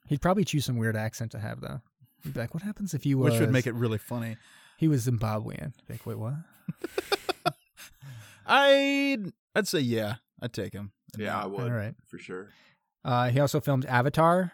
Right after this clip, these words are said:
Speaker 1: and I'm just kidding, 'cause no one's an Avatar that we think about. Come on. Let's be serious. What is Blue Alien gonna be in this
Speaker 2: Isn't
Speaker 1: one?
Speaker 2: Sigourney Weaver in that?
Speaker 1: She is, but I already talked
Speaker 3: Yep.
Speaker 1: about that.
Speaker 2: Oh, okay.
Speaker 1: And then, uh, you know, I usually talk about, I just say Ed Harris, and you say yes, obviously, at this point.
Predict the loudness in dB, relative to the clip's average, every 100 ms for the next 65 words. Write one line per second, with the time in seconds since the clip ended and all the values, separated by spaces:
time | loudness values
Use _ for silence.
0 | -6 -2 0 0 -2 -4 -4 -4 -2 0
1 | 0 0 -2 -4 -6 -6 -8 -8 -8 -8
2 | -8 -10 -12 -10 -10 -12 -16 _ _ _
3 | -12 -8 -6 -6 -2 -2 0 0 4 4
4 | 6 4 4 2 2 0 0 0 2 2
5 | 2 0 0 -2 -4 -6 -12 -20 -12 -8
6 | -6 -4 -2 -2 -2 -2 -2 -4 -4 -8
7 | -12 -14 _ -20 -20 -20 -20 _ 4 8
8 | 8 10 10 10 10 10 8 6 8 8
9 | 10 10 12 10 10 10 10 8 6 6
10 | 4 4 4 6 6 6 4 2 0 0
11 | 0 0 -2 -4 -4 -2 -2 -2 -4 -4
12 | -4 -4 -4 -6 -4 -4 -4 -4 -4